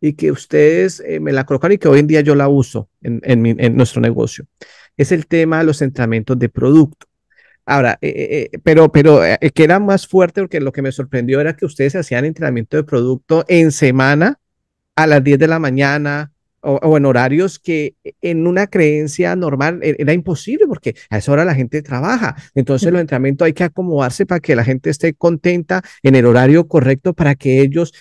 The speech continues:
Speaker 1: miren si nos dan la oportunidad de enseñarles. No, ustedes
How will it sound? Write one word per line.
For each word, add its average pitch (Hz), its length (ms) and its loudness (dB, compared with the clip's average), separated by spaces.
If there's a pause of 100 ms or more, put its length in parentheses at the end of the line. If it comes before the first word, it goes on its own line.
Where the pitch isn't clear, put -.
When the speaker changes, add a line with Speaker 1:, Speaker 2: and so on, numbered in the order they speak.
(120)
Speaker 1:
miren 190 360 -2
si 175 160 -6
nos 139 240 -2
dan 156 300 -4 (180)
la 185 140 0
oportunidad 131 580 -2
de 156 80 2
enseñarles. 151 640 -2
No, 135 140 -4
ustedes 147 460 0